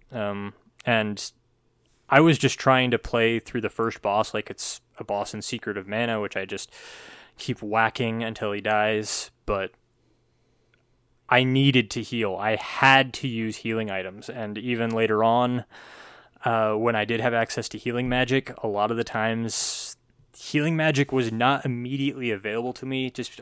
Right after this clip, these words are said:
by nature of the fact that my healer was either being wailed on or too busy wailing on things to ac-, accept commands from me, so I had to use healing items.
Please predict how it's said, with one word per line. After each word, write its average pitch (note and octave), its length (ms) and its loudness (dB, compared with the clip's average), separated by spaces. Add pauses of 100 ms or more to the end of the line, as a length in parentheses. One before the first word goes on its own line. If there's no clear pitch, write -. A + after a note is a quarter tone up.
(140)
by G#2 140 -4
nature G#2+ 380 -6
of G2+ 60 -8
the G#2 60 -12
fact G#2 240 -4
that - 100 -10
my G#2 160 -8
healer A2+ 440 -4
was G2+ 320 -6 (560)
either B2 200 0
being A2+ 300 -2
wailed B2 320 2
on A#2 300 0
or A2 120 -8
too - 240 -12
busy A2 260 -10
wailing A2 420 -4
on G#2+ 160 -4
things G#2+ 320 -8
to F#2+ 340 -10
ac-, - 320 -12
accept - 460 -8
commands B2 500 -6
from B2 240 -8
me, B2+ 260 -6
so G#2+ 400 -6
I A2+ 120 0
had B2 480 -2
to - 80 -10
use G#2+ 220 -8
healing G#2+ 340 -8
items. G2 400 -12